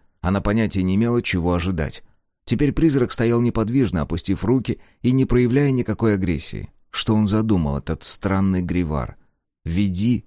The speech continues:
свой бой, Салара!" Она медленно, подняв руки, двинулась навстречу. От отца она унаследовала длинные руки и в этом отношении,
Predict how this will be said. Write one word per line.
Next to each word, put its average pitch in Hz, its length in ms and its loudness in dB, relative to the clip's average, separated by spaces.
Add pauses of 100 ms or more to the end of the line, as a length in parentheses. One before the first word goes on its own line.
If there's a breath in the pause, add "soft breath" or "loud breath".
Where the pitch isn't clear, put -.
свой 101 520 2
бой, 80 540 -2
Салара!" 82 680 -2 (500)
Она 87 160 0
медленно, 92 440 0
подняв 82 400 -2
руки, 113 240 0
двинулась 82 440 -2
навстречу. 71 600 -6 (360)
От - 140 -4
отца 127 320 0
она 82 180 0
унаследовала 90 640 0
длинные 95 360 0
руки 107 300 0
и 67 40 -4
в 67 60 -4
этом 78 220 -2
отношении, 120 580 -2